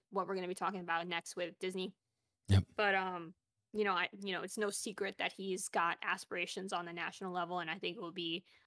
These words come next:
Speaker 1: uh, you know, we've said it time and time again, especially for the Second Amendment, the state level is where it's at, so we need strong states. Um, so it's kinda sad to see the fighters being, uh, that we actually have advocating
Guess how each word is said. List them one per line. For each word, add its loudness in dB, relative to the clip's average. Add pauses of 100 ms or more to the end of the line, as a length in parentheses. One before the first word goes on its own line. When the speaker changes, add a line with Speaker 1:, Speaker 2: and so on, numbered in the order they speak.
(120)
Speaker 1:
uh, -6
you 4
know, 6
we've 6
said 4
it -2
time 0
and -4
time -4
again, -2 (280)
especially 0
for -2
the 0
Second -2
Amendment, -2 (220)
the -14
state 4
level 4
is -2
where 4
it's 0
at, 2
so -4
we -2
need 0
strong 0
states. 0 (320)
Um, 4
so -6
it's -2
kinda 0
sad 2
to -10
see -2
the -6
fighters 0
being, -2 (320)
uh, 2 (140)
that 2
we -4 (300)
actually 2
have 0
advocating 0